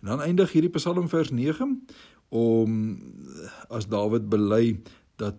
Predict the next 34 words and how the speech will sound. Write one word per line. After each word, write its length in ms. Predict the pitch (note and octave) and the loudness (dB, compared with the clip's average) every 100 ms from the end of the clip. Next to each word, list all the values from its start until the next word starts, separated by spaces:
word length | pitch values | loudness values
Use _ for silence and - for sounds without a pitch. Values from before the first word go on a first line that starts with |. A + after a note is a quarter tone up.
| G#2 | -4
die 140 | G#2 F#2 | -2 0
Here 320 | A#2 D3+ C#3+ | 0 2 2
hom 220 | G#2+ G2 | 0 -2
uit 160 | F#2 - - | -4 -10 -6
elke 400 | C#3 B2+ - - G#2 | -2 -2 -4 -10 -10
benoudheid 840 | G#2 G2 F#2+ F2+ E2+ - E2+ D#2+ - - | -4 -4 -4 -4 -8 -10 -14 -14 -20 -14
gered 320 | G2 F2+ E2 - | -12 -10 -14 -18
het. 220 | - - _ _ _ _ _ - | -20 -20 _ _ _ _ _ -8
Nou, 80 | G2+ | 0
hierdie 320 | G#2 B2+ C#3 | 4 6 8
ervaring 560 | A#2 G#2 G#2+ G2 F#2+ F#2+ | 6 2 0 -2 -2 -6
van 220 | - F#2+ | -6 -6
Dawid 320 | F2+ F2+ G2 G#2+ | -4 -4 -4 -4
inspireer 460 | G#2 - A2+ A#2 | -6 -4 0 0
natuurlik 400 | A2+ A2 G#2+ G#2+ - | 0 -2 -2 -2 -4
vir 100 | G2+ | -6
my 80 | G#2+ A2 | -2 -4
en 80 | - | -2
vir 140 | G2 | -2
jou 80 | A#2 B2 | -2 -4
vandag 400 | G#2+ F2+ B2+ - | -6 -6 -8 -8
nog 180 | F#2+ F#2 - - - - | -10 -10 -14 -20 -20 -18
om 200 | - B2 | -6 -6
God 260 | F#2 D3 D3 C3 | -2 0 2 0
te 20 | |
vertrou 460 | - G#2+ G#2 G#2+ G2+ | -2 -8 -4 -2 -2
vir 140 | G#2+ G2 | -4 -6
elke 180 | G2+ A#2 | -6 -4
benoudheid 480 | A2 F#2+ G2 B2 A#2 | -4 -2 -4 -6 -2
waarin 240 | A#2 A#2 | -2 -2
ons 240 | G#2+ D#3 D3+ | -6 -6 -6
verkeer. 400 | - - - - - _ _ _ _ - - - | -10 -10 -20 -20 -20 _ _ _ _ -20 -14 -4
Waar 100 | A#2+ | 0
sy 160 | - | 4